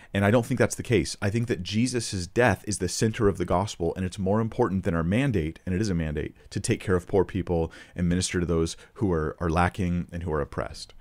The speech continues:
I think that that's absolutely a mandate, but it's not as important as the gospel. This actually comes, Jesus' quote here comes from Deuteronomy chapter fifteen, verse eleven. He's quoting scripture here. He says, "For the poor will never cease to be in the land."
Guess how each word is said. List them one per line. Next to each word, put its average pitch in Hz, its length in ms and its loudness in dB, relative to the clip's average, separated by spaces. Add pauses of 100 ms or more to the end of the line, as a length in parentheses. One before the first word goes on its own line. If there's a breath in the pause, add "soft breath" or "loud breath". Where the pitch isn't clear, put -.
(720 soft breath)
I 95 80 2
think 101 200 0
that 95 80 -2
that's 87 200 2
absolutely 92 380 0
a - 20 2
mandate, 90 380 0
but 90 100 2
it's 90 140 -4
not 87 180 -2
as 95 100 -2
important 87 340 -2
as 82 60 -8
the 92 80 -8
gospel. 76 440 -8 (560 loud breath)
This 120 160 6
actually 143 300 2
comes, 113 380 0
Jesus' 104 520 -2
quote 113 240 2
here 107 120 0
comes 92 220 -2
from 95 160 0
Deuteronomy 98 640 0 (840 soft breath)
chapter 110 280 0
fifteen, 110 380 0
verse 90 200 -2
eleven. 82 380 -2 (1700)
He's 113 180 0 (160)
quoting 156 240 4
scripture 139 320 2
here. 82 80 0
He 85 60 2
says, 104 160 2
"For 131 140 4
the 110 80 4
poor 135 260 4
will 113 140 6
never 113 280 4
cease 120 300 0
to - 100 -6
be 110 140 4
in 104 80 4
the 95 80 2
land." 92 400 -2